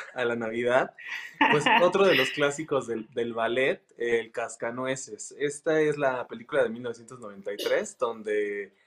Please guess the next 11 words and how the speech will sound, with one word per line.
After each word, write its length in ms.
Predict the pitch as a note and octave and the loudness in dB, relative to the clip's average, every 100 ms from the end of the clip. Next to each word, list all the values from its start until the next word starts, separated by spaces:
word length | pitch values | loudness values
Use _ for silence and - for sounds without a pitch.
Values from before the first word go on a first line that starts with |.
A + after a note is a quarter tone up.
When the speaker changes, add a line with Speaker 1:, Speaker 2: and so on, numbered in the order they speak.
| _ _ _ | _ _ _
Speaker 1:
estelariza 840 | - A#2 B2 A#2+ B2 C3 D#3+ D3+ G2 | -4 -2 -2 0 0 0 2 0 0
Macaulay 400 | A2+ A2 A#2+ C3 | -4 -2 -4 -2
Culkin, 580 | B2 A#2 - F3+ G#3 - | -2 -2 -4 -6 -6 -4
eh, 380 | A2+ G#2+ G#2 G#2 | -2 0 0 -2
mi 120 | A#2 | -4
pobre 260 | A2+ A#2 B2 | -2 0 0
angelito, 580 | A#2+ A2+ G#2+ G#2+ D3+ - | -4 -12 -16 -10 -12 -8
como 320 | - G#2+ G#2+ | -4 -2 -2
todos 220 | A2+ A#2 | 0 -2
lo 100 | A2+ | -4
conocen. 600 | G#2 A2 A2+ A2+ C3+ F3+ | -8 -8 -10 -8 -6 -8